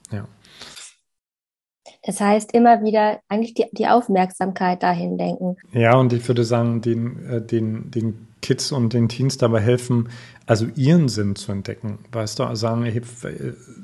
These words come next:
Speaker 1: lass uns mal von dem Punkt kommen, okay, die Schule, äh, ist einfach voll doof, ja.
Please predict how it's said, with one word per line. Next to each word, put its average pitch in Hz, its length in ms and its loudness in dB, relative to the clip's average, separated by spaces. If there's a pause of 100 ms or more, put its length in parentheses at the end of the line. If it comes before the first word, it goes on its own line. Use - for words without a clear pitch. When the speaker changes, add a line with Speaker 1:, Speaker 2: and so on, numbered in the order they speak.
(280)
Speaker 1:
lass 123 200 -6
uns 131 180 -4
mal 131 100 2
von 131 120 -4
dem 120 140 0
Punkt 127 200 -4
kommen, 120 140 -2
okay, 117 240 -4
die 113 140 -4
Schule, 123 420 -4 (1700)
äh, - 40 2
ist 127 120 2
einfach 110 200 4
voll 107 220 0
doof, 98 400 -8
ja. 117 200 -2